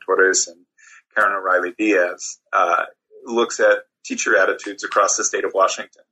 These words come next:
Um, so there's an example from the Pacific Northwest. And, but looking at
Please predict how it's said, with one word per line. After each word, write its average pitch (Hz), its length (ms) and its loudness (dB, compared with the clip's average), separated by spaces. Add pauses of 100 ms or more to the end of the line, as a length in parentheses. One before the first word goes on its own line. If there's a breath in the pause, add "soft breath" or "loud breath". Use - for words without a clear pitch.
(520)
Um, 90 280 0
so 95 200 0
there's 95 320 2
an 92 80 -6
example 90 500 -8
from 87 220 -10
the 90 60 -20
Pacific 95 420 -2
Northwest. 101 560 0 (880)
And, 127 120 -8
but 117 140 2
looking 117 420 0
at 101 340 0